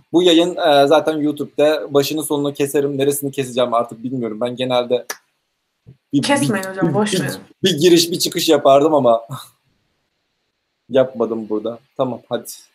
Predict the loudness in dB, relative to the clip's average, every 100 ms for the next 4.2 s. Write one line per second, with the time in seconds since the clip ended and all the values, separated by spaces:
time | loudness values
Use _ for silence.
0 | _ -8 -6 -2 -2 -2 -4 -4 -8 -12
1 | -18 -18 -14 -12 -10 -10 -10 -12 -14 -12
2 | -14 _ _ -8 -6 -6 -8 -10 -4 -2
3 | 0 0 4 4 4 0 2 4 4 0
4 | -4